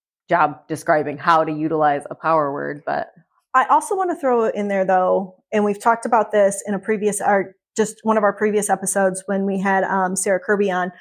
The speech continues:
Speaker 2: about winter is a time to kind of rest, reset, focus, and plan. So don't beat yourself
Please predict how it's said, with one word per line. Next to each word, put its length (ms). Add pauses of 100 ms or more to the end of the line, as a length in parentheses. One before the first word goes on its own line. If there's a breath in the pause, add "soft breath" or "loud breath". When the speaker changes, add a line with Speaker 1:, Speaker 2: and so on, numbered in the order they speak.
(340 soft breath)
Speaker 2:
about 560 (640)
winter 500
is 280
a 120
time 420
to 220
kind 240
of 220
rest, 340
reset, 500 (180)
focus, 440
and 160
plan. 580 (420)
So 800 (260)
don't 500 (520)
beat 220
yourself 380